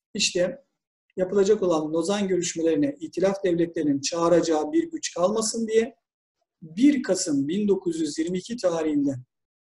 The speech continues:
toplantıya çağrılan T M, verilen bir kanun teklifi sonrasında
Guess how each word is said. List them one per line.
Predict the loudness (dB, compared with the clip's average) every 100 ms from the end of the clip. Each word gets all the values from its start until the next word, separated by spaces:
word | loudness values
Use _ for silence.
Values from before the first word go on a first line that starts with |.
| _
toplantıya | -4 -2 0 0 2 2 4
çağrılan | 0 0 0 -4
T | -2 2 2
M, | 2 -2 -8 _ _ _
verilen | -2 4 6 6 2 2
bir | 0 -2
kanun | -4 -2 -2
teklifi | -4 -6 -6 -12
sonrasında | -6 -6 -4 -4